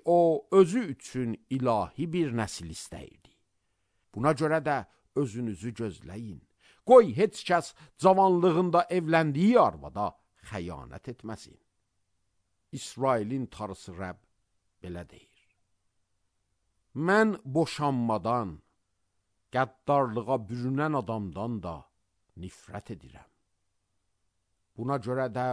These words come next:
özünüzü gözləyin və xəyanət etməyin."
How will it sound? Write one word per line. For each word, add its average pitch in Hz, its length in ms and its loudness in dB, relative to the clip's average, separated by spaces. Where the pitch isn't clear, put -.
özünüzü 123 640 -6
gözləyin 117 680 -6
və 117 120 -8
xəyanət 104 680 -8
etməyin." 92 640 -12